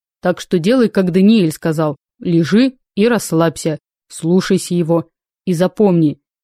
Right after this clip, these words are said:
меня Рональд зовут. Можно просто Рон. «Они что, решили меня сделать любовницей сразу для двоих?»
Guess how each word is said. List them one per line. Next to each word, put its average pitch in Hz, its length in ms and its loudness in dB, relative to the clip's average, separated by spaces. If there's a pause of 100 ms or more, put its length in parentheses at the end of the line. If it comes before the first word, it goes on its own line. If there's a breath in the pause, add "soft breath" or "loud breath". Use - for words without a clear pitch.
меня 165 520 0 (240)
Рональд 180 520 2
зовут. 160 460 -4 (300)
Можно 226 320 2
просто 214 480 -2 (260)
Рон. 185 480 0 (1200)
«Они 233 280 2
что, 220 580 -2 (400)
решили 233 500 0
меня 214 280 4
сделать 202 500 0
любовницей 202 760 0
сразу 208 460 -2
для 185 180 0
двоих?» 214 580 -2